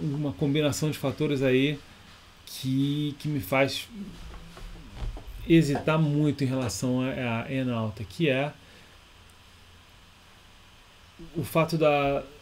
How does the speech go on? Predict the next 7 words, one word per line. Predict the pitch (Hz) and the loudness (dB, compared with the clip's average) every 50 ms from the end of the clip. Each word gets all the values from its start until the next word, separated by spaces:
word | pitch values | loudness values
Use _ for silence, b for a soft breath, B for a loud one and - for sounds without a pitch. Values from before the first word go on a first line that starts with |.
| - - - | -20 -10 -6
da, | 165 135 123 131 127 127 127 127 127 127 131 135 135 139 160 156 170 190 196 B B B B B B - - | -4 -2 0 0 0 0 0 0 0 -2 -2 -4 -6 -6 -8 -8 -12 -14 -16 B B B B B B -16 -14
dos | 151 - | -12 -12
principais | - - - 240 202 185 165 - - 165 151 143 135 131 113 | -4 2 4 4 4 4 2 2 4 6 6 6 6 4 2
responsáveis | - 139 131 - - 151 135 123 - - 143 131 127 120 | 0 -4 -6 -4 -2 -2 -2 -2 -2 0 0 0 0 0
pela | 107 - 135 131 | -2 -2 -2 -2
empresa, | 123 110 131 131 120 123 135 135 - - - - - - - 135 | 0 0 2 0 2 0 -2 -4 -6 -10 -16 -18 -18 -16 -12 -10
é, | 123 120 117 101 | -8 -8 -8 -2